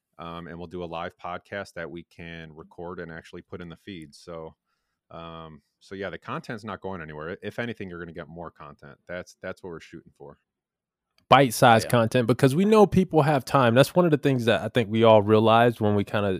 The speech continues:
Speaker 2: took that break and unplugged, is that, hey, there still is a real world out there. We still have to live in it, you know, and, and, and we have lives, and we need to make sure that we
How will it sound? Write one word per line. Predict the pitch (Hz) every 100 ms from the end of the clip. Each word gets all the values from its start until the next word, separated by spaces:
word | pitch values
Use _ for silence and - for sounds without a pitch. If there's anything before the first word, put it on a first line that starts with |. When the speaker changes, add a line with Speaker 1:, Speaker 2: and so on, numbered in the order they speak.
| -
Speaker 2:
took | - - -
that | 101
break | 95 107 104
and | 101
unplugged, | 95 - 107 120 135
is | 117 101
that, | 110 101 - - _ _ _ _ _ -
hey, | 143
there | 131 151
still | 139 - 156 131
is | 143
a | 110
real | 110 147 113
world | 95 95
out | 98 95
there. | 104 117
We | 117
still | 135 - 143 131
have | 127 -
to | 107
live | 98 156 123
in | 107 107
it, | 110 -
you | - 120
know, | 117 113 110
and, | 110 110
and, | 76 110 110
and | 110 110
we | 117 113
have | 117 123 113
lives, | 110 104 113 104
and | 104
we | 107
need | 113 104
to |
make | 101 104
sure | - 107 104
that | 104 95
we | 110 104 101 98